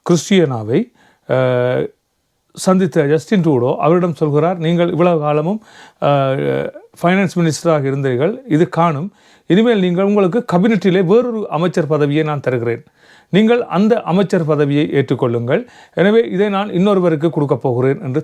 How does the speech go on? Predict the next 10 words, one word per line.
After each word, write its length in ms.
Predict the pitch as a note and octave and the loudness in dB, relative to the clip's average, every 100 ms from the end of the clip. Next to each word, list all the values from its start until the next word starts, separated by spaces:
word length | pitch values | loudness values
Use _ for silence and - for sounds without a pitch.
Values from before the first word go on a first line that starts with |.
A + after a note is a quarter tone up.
| E3+ | -2
தெரிவித்திருக்கிறார். 580 | D#3 A2 A2+ A2 A2 - _ _ | -2 -4 -10 -10 -14 -16 _ _
இது 200 | - F3+ | 0 4
எதற்காக 540 | G3 C4 - D#4 C#4+ C4 | 4 2 -2 -2 0 -2
என்று 260 | B3 A#3+ | 0 0
நாங்கள் 500 | A3 G3 F#3+ F#3+ G3 - | 0 0 0 0 -2 -2
யோசிப்போமாக 680 | D#3+ D#3 D3+ F3+ F3 D#3+ | 0 0 0 0 0 0
இருந்தால், 420 | D#3+ D3+ E3 G3 G3 | 0 0 0 -2 -2
கனடாவினுடைய 720 | D3+ E3+ F3+ E3+ D#3 D#3 D#3 C#3 | -2 2 0 0 -2 0 0 -2
எக்கானமி 540 | - F3+ D#3+ F3 F#3+ | 0 0 0 -2 -2
இப்பொழுது 520 | C3 D#3+ D3+ D3+ E3 | -4 -2 0 0 -2